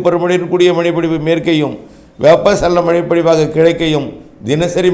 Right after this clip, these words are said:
மாலை வந்தாவிட்டால் மழை பொழிவு என்ற அளவிலே பெயரெடுக்கும் வகையில மழை பொழிவு கண்டிப்பாக பதினோராம் தேதிக்கு மேல் மாறத் தொடங்கும். முழுமையான ஒரு பருவமழை என்பது பதினாலு, பதினஞ்சிலும், முழுமையான வெப்பச்சலன இடைவெளி என்பது பதினாலு, பதினஞ்சுலேருந்து தொடங்கும். அது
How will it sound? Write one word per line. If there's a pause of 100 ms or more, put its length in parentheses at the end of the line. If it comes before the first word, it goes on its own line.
மாலை
வந்தாவிட்டால் (420)
மழை
பொழிவு
என்ற
அளவிலே (100)
பெயரெடுக்கும்
வகையில (520)
மழை
பொழிவு (100)
கண்டிப்பாக
பதினோராம்
தேதிக்கு
மேல்
மாறத்
தொடங்கும். (680)
முழுமையான (120)
ஒரு
பருவமழை
என்பது (100)
பதினாலு,
பதினஞ்சிலும், (100)
முழுமையான
வெப்பச்சலன
இடைவெளி
என்பது (100)
பதினாலு,
பதினஞ்சுலேருந்து (100)
தொடங்கும். (420)
அது